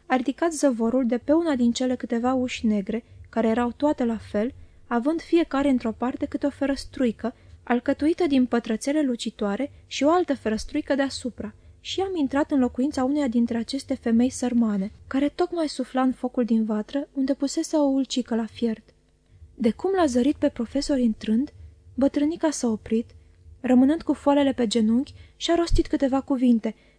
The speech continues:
din care am deslușit parcă: „Charlie al meu.” Dar când m-a văzut, s-a ridicat și, frângându-și mâinile, a salutat, încurcată. „Te rog să-i pregătești, dacă poți,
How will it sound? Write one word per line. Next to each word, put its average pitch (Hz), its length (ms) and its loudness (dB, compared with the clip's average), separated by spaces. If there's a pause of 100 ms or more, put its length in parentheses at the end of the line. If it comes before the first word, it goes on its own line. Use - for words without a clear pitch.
din 226 220 2
care 254 200 0
am 294 120 2
deslușit 240 580 -2
parcă: 254 460 -4 (360)
„Charlie 240 520 -2
al 220 160 -2
meu.” 220 380 -2 (580)
Dar 285 200 0
când 415 200 2
m-a 311 120 2
văzut, 226 420 -2
s-a 381 200 0
ridicat 254 540 -2 (260)
și, - 160 -8
frângându-și 254 600 0
mâinile, 269 480 2
a 311 100 -8
salutat, 302 720 -4
încurcată. 226 720 -6 (600)
„Te 311 120 2
rog 269 140 2
să-i - 160 -2
pregătești, 262 600 -2
dacă 226 240 -2
poți, - 360 -4